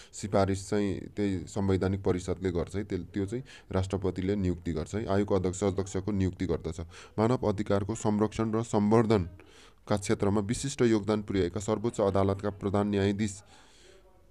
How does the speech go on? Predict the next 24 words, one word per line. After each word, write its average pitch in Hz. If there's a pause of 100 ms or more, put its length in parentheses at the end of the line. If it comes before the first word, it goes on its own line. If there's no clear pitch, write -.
(140)
वा 104
न्यायाधीश 104
पदबाट 101
सेवानिवृत्त 107
व्यक्ति 101
वा 104
मानव 107
अधिकारको 98
संरक्षण 101
र 101
सम्वर्धन 98
र 104 (380)
समाजसेवाको 104
क्षेत्रमा 101
क्रियाशील 104
रही 95
विशिष्ट 101
योगदान 101
पुर्याएका 101
ख्यातिप्राप्त 98 (1000)
व्यक्तिहरू 104
मध्येबाट 101
अध्यक्ष 92
हुनेछ। 80